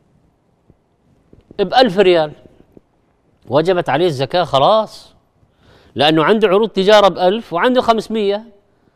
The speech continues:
المجموع ألف وخمسمية، وجب عليه الزكاة. ترى الزكاة بسيطة،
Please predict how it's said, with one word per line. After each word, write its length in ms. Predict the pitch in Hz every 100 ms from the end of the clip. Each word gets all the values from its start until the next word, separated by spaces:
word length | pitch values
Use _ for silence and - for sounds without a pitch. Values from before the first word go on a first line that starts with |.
| -
المجموع 400 | 139 143 196 214
ألف 140 | 226 -
وخمسمية، 580 | 190 170 170 156 139 - _ _ _ _ -
وجب 320 | 220 202 175
عليه 200 | 170 175
الزكاة. 440 | 135 127 - 117 - _ _ _ _ _ _ -
ترى 160 | 311 302
الزكاة 360 | 226 - 285
بسيطة، 520 | 226 196 269 254 156